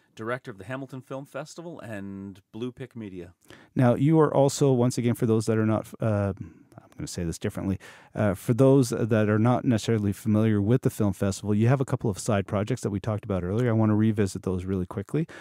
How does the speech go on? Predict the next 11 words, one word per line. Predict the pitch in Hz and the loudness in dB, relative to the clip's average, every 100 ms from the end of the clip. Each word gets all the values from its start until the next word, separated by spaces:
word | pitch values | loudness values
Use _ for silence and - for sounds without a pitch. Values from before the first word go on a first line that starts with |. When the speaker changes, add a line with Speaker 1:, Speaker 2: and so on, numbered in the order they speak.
| - - | -20 0
Speaker 2:
One | 113 120 | 2 4
of | 113 | 4
them | 113 | 2
is | 101 104 101 98 | 2 2 2 0
for | - | -2
the | 95 | -2
kids. | 113 131 - - - | 0 -2 -4 -16 -8
Speaker 1:
Yep, | 160 - | -8 -6
I | 123 127 | -8 -8
do, | 110 123 117 117 | -8 -8 -6 -6
uh, | 117 | -6